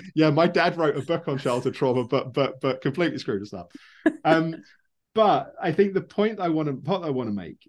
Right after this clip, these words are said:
is that the perfect childhood leaves us ill-prepared for an imperfect world.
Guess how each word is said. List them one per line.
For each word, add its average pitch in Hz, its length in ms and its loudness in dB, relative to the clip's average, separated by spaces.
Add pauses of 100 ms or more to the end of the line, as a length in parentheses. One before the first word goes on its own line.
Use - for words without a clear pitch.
is 127 240 -4
that 139 260 -4 (1600)
the 156 60 -2
perfect 208 760 -2
childhood 131 600 -10 (1500)
leaves 160 560 2
us 135 200 -4 (200)
ill-prepared 139 1080 -4 (160)
for 117 160 -6
an 104 100 -10
imperfect 107 640 -14
world. - 280 -20